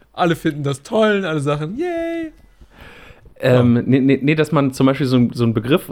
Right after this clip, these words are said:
Speaker 2: reinschmeißt und ich sage, „Glucose.“ Und dann erklärst du den Begriff Glucose.
Speaker 1: Oh Gott.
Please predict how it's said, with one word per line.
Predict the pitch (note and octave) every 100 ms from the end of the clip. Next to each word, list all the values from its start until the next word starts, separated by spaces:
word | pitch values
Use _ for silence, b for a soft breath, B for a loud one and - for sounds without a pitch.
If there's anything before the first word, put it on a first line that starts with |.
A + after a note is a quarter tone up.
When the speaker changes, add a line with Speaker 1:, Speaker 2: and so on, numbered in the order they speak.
| -
Speaker 2:
reinschmeißt | - C#3 F#3 - F3+ F#3+
und | C3+
ich | C3+ -
sage, | B2+ B2+
„Glucose.“ | A#2 E3 F3 G#3+ F#3+ A2+ F#2+
Und | - A#2
dann | B2
erklärst | G#2+ A#2+ C3 C3 C3 -
du | E3+ A3
den | F3+ D#3+
Begriff | D3 D#3 D3+
Glucose. | C#3+ C3 - D3 B2 G#2+ G#2+ - B B B B B _ _ -
Speaker 1:
Oh | B2
Gott. | - G#2+ -